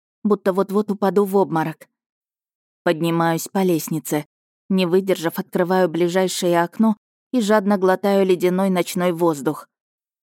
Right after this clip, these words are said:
Огни города пляшут перед глазами, сливаясь в единое жалящее глаза пятно.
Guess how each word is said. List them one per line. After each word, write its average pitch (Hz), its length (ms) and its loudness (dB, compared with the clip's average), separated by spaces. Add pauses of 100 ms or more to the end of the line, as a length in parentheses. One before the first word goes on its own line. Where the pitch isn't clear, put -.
(360)
Огни 160 420 0
города 175 400 2
пляшут 180 480 -2
перед 175 240 -2
глазами, 175 640 0 (180)
сливаясь 196 600 0
в 185 40 -2
единое 196 540 0
жалящее 190 580 0
глаза 175 360 0
пятно. 165 520 -2